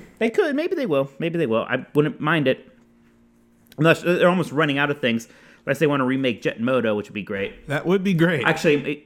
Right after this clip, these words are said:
Speaker 1: if it, at this point, I think, like, talking about PlayStation One games that would realistically be made that I'd be excited about, I think Twisted Metal Two would be a big one.
Speaker 2: That'd be cool.
Speaker 1: That'd be
Speaker 2: That
Speaker 1: really
Speaker 2: would be
Speaker 1: cool.
Speaker 2: cool.
Speaker 1: Twisted Metal Two. Those were good times, man. Can you believe there was Twisted Metal Three and Four for PlayStation One, and they're both bad?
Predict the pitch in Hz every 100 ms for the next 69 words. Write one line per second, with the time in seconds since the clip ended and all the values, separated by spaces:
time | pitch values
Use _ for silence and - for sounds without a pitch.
0 | - 139 147 - _ 156 - 240 - 247
1 | 190 185 160 131 - 139 143 131 - 131
2 | 127 127 123 104 110 120 120 117 117 117
3 | - 127 123 120 123 123 120 - 117 117
4 | 107 107 110 110 101 98 101 104 110 101
5 | - 110 107 107 104 - - - - -
6 | - 123 - 117 - 104 98 90 - 98
7 | 90 90 87 90 85 85 85 85 127 160
8 | 139 120 113 110 107 101 104 147 95 95
9 | 90 92 110 113 - 120 117 107 101 110
10 | 95 87 - 107 104 92 95 - 95 90
11 | 87 87 - - - - - 277 320 254
12 | 254 202 - 175 185 143 - 131 139 135
13 | 127 127 123 - 123 120 123 123 117 107
14 | 95 92 107 - 107 110 110